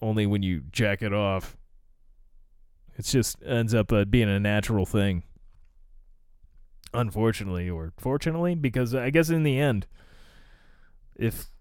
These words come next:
it wasn't natural for us to end up jerking off and, like, figuring out how that works, then, uh, the human race wouldn't have populated this much, and I wouldn't be able to speak into this microphone if we didn't all come from cum at some point.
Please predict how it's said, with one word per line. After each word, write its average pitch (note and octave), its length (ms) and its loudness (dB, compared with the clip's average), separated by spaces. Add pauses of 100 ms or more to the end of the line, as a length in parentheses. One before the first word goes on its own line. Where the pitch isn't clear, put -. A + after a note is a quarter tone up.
(160)
it B2+ 80 0
wasn't A2+ 220 4
natural A2 380 2
for G#2 200 0
us G2 120 0
to A2 80 -2
end G#2 160 0
up F#2+ 120 0
jerking G#2+ 380 -2
off G2 380 -4
and, G2 300 -4
like, F#2+ 180 -6
figuring G#2+ 380 -2
out G2+ 240 -2
how G#2 100 -2
that G2 240 -2
works, G2+ 420 -4 (760)
then, F2+ 300 -4
uh, F#2 440 -2
the F#2 100 0
human E3+ 360 4
race E3+ 300 6
wouldn't F3 220 4
have D3 220 0
populated C3+ 720 4 (300)
this B2 260 0
much, F#2+ 460 -4
and G2+ 180 -4
I A2 60 -2
wouldn't A#2+ 240 0
be A#2+ 80 4
able A2 120 0
to A2 100 0
speak B2+ 340 0
into B2 160 0
this G#2 200 -2
microphone G#2 640 -4 (540)
if - 280 -12
we G#2+ 140 -2
didn't G2+ 240 -4
all G#2 220 -6
come G#2+ 240 -6
from F#2 240 -8 (160)
cum C3 320 -2 (180)
at G2 140 -14
some F2+ 160 -6
point. E2 260 -8